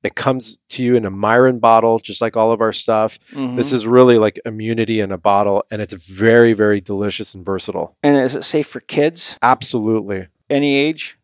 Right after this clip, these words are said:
Speaker 1: Any age. Yeah, there's no counterindications with children or whatsoever.
Speaker 2: Excellent. Well, that's a very important product today with all the viral shock going around and whatever else they're giving us.
Speaker 1: Yeah.
Speaker 2: <laughs> But, uh,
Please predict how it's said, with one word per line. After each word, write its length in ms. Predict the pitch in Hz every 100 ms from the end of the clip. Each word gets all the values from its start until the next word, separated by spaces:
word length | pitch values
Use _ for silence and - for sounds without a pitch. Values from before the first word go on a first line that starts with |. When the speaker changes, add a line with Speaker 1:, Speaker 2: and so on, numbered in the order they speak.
| -
Speaker 1:
Any 280 | 131 143 131
age. 460 | 135 110 - - 127
Yeah, 220 | 117 120
there's 200 | 113 101
no 400 | 113 120 123 120 -
counterindications 960 | - 127 120 113 107 113 110 120 110 98
with 160 | 101
children 500 | - 120 110 110 110
or 120 | 110 -
whatsoever. 640 | 113 104 107 98 90 87 _ -
Speaker 2:
Excellent. 500 | 123 - 135 123 123
Well, 280 | 139 135 139 _ _ _ _ -
that's 80 | 160
a 60 |
very 260 | 151 165 156
important 460 | 143 - 151 131
product 400 | - 143 131 -
today 280 | 156 139 131
with 220 | 117 123
all 180 | 135 127
the 220 | 120 120 113 - - _ -
viral 600 | 127 117 123 147 135 123
shock 560 | - - 127 117 - -
going 320 | 131 127 127
around 460 | 123 120 123 131 139
and 280 | 123 117 117 -
whatever 380 | 123 143 127
else 400 | 127 143 143 -
they're 280 | - 123 113 - - _ _ _ _ _ _
giving 300 | 135 127 131
us. 340 | 127 143 - -
Speaker 1:
Yeah. 180 | 113 131
Speaker 2:
<laughs> 40 | - - - 147
But, 400 | 135 123 - -
uh, 280 | 131 120